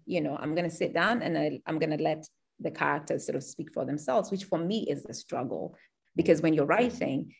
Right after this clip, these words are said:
you, you want, and you, I have a tendency to sort of get the characters to do a particular thing. And what I've learned <laughs> over the years is that the key is to allow the process to go where it wants to go, no matter how difficult or,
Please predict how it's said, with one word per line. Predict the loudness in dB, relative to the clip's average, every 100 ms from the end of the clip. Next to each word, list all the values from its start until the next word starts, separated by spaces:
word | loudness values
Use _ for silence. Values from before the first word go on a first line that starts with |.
| -2
you, | -2 0
you | 2 4
want, | 4 4 4
and | 2 0 0
you, | -2 2
I | 4
have | 4 0 -2
a |
tendency | 0 0 2 -2 -6
to | -10
sort | -4 0
of | 0 -2 -14 -20 _ _ _ -14 -6 -6 0
get | 4 6
the | 6
characters | 4 2 2 -2 -4 -8 -4
to | 0
do | 4 6 6
a |
particular | 6 2 -4 -2 0
thing. | 0 2 4 4 4
And | 4
what | 4
I've | 4 2
learned | 4 6 6 4 2 0 -4
<laughs> |
over | -6 4 6
the | 6
years | 4 4 6 4 0 -8 -20 -10
is | -2
that | 0 0
the |
key | -4 -2 2 4 4 0 -6 -6
is | -4
to | 2 4
allow | 4 4 6 6 4 2
the | -2
process | -4 -4 -4 -4 -8
to | -6
go | -6 0 2 4
where | 2 0 0
it | -2
wants | -2 -6 -8
to | -8
go, | -6 -6 -6 -2
no | 2
matter | 2 2
how | -2 -2 -4 -8
difficult | -10 -12 -6 -4 0
or, | 0 0